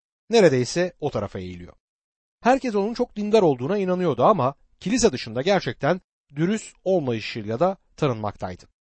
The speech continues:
Büyük bir kutsal kitap taşıyordu ama orada yazılanlara gerçekten inanmıyordu. Anlayacağınız üzere yaşadığınız yaşamla kutsal kitabı inkar edebilirsiniz ve yaşadığınız yaşamla Tanrı'yı da inkar etmeniz mümkündür.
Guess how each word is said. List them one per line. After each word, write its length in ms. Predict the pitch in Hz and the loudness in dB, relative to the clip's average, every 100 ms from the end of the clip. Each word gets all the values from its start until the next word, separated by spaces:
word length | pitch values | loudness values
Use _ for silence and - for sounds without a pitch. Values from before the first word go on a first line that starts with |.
| _ _ _ _ | _ _ _ _
Büyük 320 | _ 160 226 190 | _ -4 -4 -2
bir 140 | 214 | -2
kutsal 360 | - 117 160 196 | -4 -4 -2 0
kitap 240 | 127 - | -2 -6
taşıyordu 380 | 110 - 107 160 | -8 -8 -6 -4
ama 200 | 185 156 | -2 -2
orada 340 | 147 175 117 | 0 0 0
yazılanlara 600 | 110 117 113 104 104 160 - _ _ | -2 -2 -4 -4 0 0 0 _ _
gerçekten 640 | - 185 - 117 - 156 180 - | -2 -2 -4 -8 -2 -2 -4 -8
inanmıyordu. 560 | 117 98 87 78 - _ _ _ _ _ _ - | -6 -6 -8 -18 -20 _ _ _ _ _ _ 0
Anlayacağınız 640 | 160 214 208 220 226 208 | 2 4 4 4 2 0
üzere 420 | 135 123 160 185 - | -4 0 0 0 -4
yaşadığınız 800 | 139 160 143 165 190 247 196 | -2 -2 0 0 0 -2 -4
yaşamla 640 | 151 135 - 151 113 87 - _ | -2 -2 0 -2 -2 -12 -14 _
kutsal 360 | 123 - 190 | -18 -4 -2
kitabı 320 | 190 - 160 | -2 -4 -4
inkar 420 | 202 123 120 123 113 | -6 -10 -4 -2 0
edebilirsiniz 800 | 120 117 113 131 - 208 226 - _ _ - | -2 -4 -6 -6 -4 -2 -4 -10 _ _ -2
ve 220 | 151 202 - _ - | 2 2 0 _ -2
yaşadığınız 560 | 139 151 135 139 240 | 0 2 2 2 2
yaşamla 520 | 214 - 165 175 196 | 2 2 -4 -2 -2
Tanrı'yı 480 | - 127 127 156 220 | -2 -4 0 0 0
da 200 | 139 151 - _ _ | 0 0 -2 _ _
inkar 320 | 143 - 123 | -8 -2 -2
etmeniz 360 | 104 110 104 95 | -2 -6 -10 -10
mümkündür. 480 | 92 - 92 - | -16 -14 -16 -16